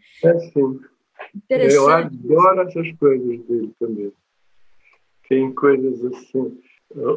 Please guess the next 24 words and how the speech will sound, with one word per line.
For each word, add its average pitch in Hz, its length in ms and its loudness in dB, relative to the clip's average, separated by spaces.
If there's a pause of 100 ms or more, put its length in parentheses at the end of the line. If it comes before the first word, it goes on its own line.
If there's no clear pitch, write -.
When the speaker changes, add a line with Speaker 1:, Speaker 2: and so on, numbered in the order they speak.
(100)
Speaker 1:
Um 160 300 0
outro 175 540 0
que - 120 -2
eu 139 140 6
li, 147 440 0
que 131 80 -4
eu 135 100 2
peguei, 139 560 0 (580)
foi 143 300 2
o, 131 840 -2 (1120)
é, 131 420 0
Eugênio 143 480 2
de 139 80 0
Andrade, 131 640 -2 (1300)
que 127 80 -14
eu 120 120 -6
gosto 120 460 -6
muito, 110 320 -10 (200)
que 139 140 -20 (120)
tem 117 280 -4
assim, 104 540 -14 (960)
Mar 156 300 0
de 160 140 -4
Setembro. 123 600 -2